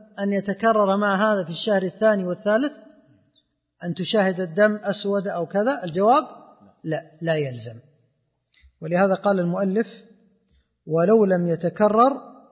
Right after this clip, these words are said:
أو يتوالى". ولو لم يتكرر أو يتوالى. لو لم يتكرر، يعني مثل السواد في الشهر الأول كان خمسة،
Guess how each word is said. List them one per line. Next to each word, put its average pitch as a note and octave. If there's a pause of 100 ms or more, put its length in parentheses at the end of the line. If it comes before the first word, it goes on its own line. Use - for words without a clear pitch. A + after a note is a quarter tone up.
(360)
أو G3
يتوالى". C#3 (640)
ولو D#3+
لم F3
يتكرر F#3+ (720)
أو F#3
يتوالى. D3
لو C#4+
لم B3+
يتكرر، F#3+ (920)
يعني B3
مثل C#4 (840)
السواد G#3+ (1500)
في -
الشهر G#3+
الأول G#3
كان E3+
خمسة، F3